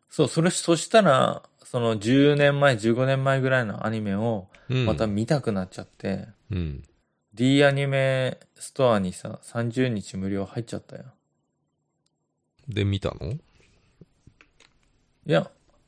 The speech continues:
Speaker 1: 見てない。
Speaker 2: 見てない？
Speaker 1: そのね、ねぎまっていう、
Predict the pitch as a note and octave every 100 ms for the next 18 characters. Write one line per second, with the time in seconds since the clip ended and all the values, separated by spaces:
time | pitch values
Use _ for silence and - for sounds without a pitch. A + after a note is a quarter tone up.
0 | _ C3 C3+ F2+ E2 D#2+ - _ _ _
1 | _ _ _ _ _ _ _ _ _ _
2 | _ - - - - - - C3+ D3 D3+
3 | G2 G#2+ G#2 G#2 G#2+ - A2+ - - A#2
4 | C3 F3 F#3+ G3 - F#3 F3+ F3 E3